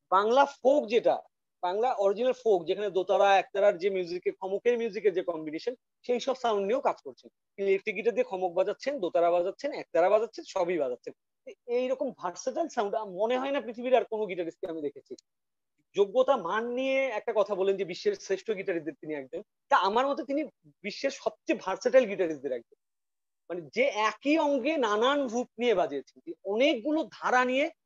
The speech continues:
master, এবং প্রতিটা ধারায় তিনি একদম master লেভেলের কাজ করেছেন। মানে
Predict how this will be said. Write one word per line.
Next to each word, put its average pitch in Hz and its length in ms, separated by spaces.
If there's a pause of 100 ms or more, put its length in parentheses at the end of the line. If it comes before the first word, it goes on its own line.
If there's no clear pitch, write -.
(100)
master, 226 400
এবং 247 220
প্রতিটা 233 340
ধারায় 214 300
তিনি 247 260
একদম 240 220
master 202 380
লেভেলের 156 360 (300)
কাজ 165 220
করেছেন। 131 360 (960)
মানে 165 220